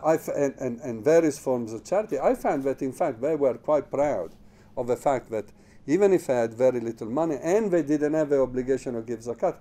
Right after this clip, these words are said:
and even if their zakat was not recognized very often by, uh, other Muslim as zakat, they were actually, uh, doing that, and they d-, they were doing that with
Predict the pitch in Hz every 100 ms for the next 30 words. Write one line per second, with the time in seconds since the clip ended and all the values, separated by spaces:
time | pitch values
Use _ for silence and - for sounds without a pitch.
0 | - - - 160 202 262 285 240 - -
1 | - - - 120 190 240 220 190 180 190
2 | 185 160 156 170 190 175 - 147 240 226
3 | 135 131 123 127 123 120 113 123 117 117
4 | 120 117 127 113 107 104 107 107 110 98
5 | 107 104 117 - 165 - - - 139 202
6 | 180 147 120 107 - 120 127 - 113 101
7 | 98 - - - 110 107 107 113 208 220
8 | 127 104 107 117 117 131 123 131 131 123
9 | 127 139 143 139 123 165 165 135 113 113
10 | 123 123 117